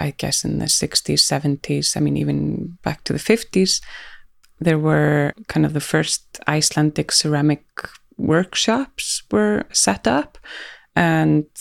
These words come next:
the artists there were working majorly with Icelandic clay and Icelandic minerals and learning how to utilize those. But I haven't,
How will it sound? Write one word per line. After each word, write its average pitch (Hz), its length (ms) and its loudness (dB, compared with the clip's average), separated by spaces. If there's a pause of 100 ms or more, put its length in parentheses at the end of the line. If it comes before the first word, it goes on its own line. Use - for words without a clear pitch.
(120)
the 175 140 2
artists - 440 -2
there 175 200 2
were 180 160 0
working 151 600 -2 (140)
majorly 156 500 0
with 156 320 -6
Icelandic - 560 -4 (100)
clay 208 400 0
and 156 280 -2
Icelandic - 680 -8 (120)
minerals 196 760 2
and 156 220 0
learning 156 320 4
how 147 200 0
to - 180 -4
utilize - 680 -2 (160)
those. 165 720 2 (300)
But - 280 -2
I 170 180 2
haven't, 226 440 2